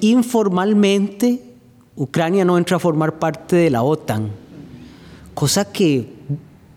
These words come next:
que los aliados nunca van a aceptar, que les de-, que les limiten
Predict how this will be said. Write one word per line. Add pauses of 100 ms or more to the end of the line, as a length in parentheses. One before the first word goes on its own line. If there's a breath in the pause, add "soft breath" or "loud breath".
(320)
que
los
aliados
nunca
van
a
aceptar,
que
les
de-,
que
les
limiten